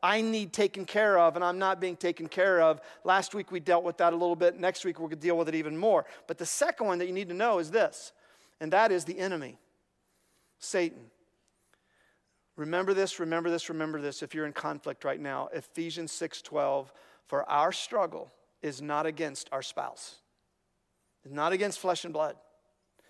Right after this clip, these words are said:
Our struggle is against the rulers, the authorities, the powers of this dark world, the spiritual forces of evil in the heavenly realms. Remember that. There is an adversary, there is an enemy that, that has a very simple strategy.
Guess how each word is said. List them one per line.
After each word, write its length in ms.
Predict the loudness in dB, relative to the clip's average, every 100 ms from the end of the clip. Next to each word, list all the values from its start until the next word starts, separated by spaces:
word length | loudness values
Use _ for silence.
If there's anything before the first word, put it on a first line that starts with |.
| -20 -20 -4
Our 220 | 2 4
struggle 480 | 2 2 4 6 4
is 100 | 0
against 220 | -4 -8
the 80 | -2
rulers, 320 | 4 6 6
the 80 | 2
authorities, 460 | 0 2 4 2 -2
the 80 |
powers 340 | -2 4 4 4
of 60 |
this 160 | -2 -2
dark 240 | 0 0
world, 240 | 2 2 2
the 80 | -4
spiritual 640 | -8 -4 2 2 2 -4
forces 480 | -2 -2 -2 -4 -8
of 140 | -8
evil 500 | -8 -10 -6 -4 -6 -8 -20 -12
in 120 | -10
the 120 | -8 -8
heavenly 640 | -2 0 0 -2 -4 -4
realms. 440 | 0 -2 -2 -8
Remember 560 | -8 -4 -2 -2 -2 -4
that. 400 | -2 -4 -8 _ _ -20 -20 -2
There 280 | 2 4 4
is 140 | 2
an 140 | 0
adversary, 840 | 2 2 2 0 -2 -2 -2 0 0
there 220 | 2 2
is 140 | 2 -2
an 140 | -4
enemy 460 | -2 -2 -2 0 0
that, 240 | 0 -4
that 240 | 0 0 2
has 240 | 2 2
a 80 | 0
very 420 | -2 0 2 2
simple 360 | -2 -8 -6 -6
strategy. 640 | -4 2 2 2 -6 -14